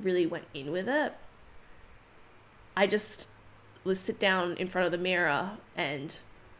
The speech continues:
I just look at myself and I don't even recognize myself. I just feel like I will just point out the insecurities,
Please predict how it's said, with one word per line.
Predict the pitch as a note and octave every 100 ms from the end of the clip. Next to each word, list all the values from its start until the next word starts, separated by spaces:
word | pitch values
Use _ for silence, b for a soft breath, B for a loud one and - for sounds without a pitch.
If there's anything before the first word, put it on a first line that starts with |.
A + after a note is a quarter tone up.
| - - - - - - -
I | F#3
just | F#3 G3
look | G3 G#3
at |
myself | F#3 F#3+ F#3+ F#3+ F3
and | E3
I | E3
don't | E3 F3
even | F3 F3+ D#3+
recognize | D3 E3 F3+ F3 F3+ F#3+
myself. | G#3+ G#3 G#3+ A#3 D4+ - - - - - - - - - - - - - -
I | F3+ D#3+
just | E3 -
feel | F#3
like | E3+ E3
I | E3+
will | E3+
just | F#3 F#3+ -
point | - F#3+ F3+
out | E3
the | F3
insecurities, | - E3+ F#3 F#3 F#3 F3 F3 E3 E3 E3+ -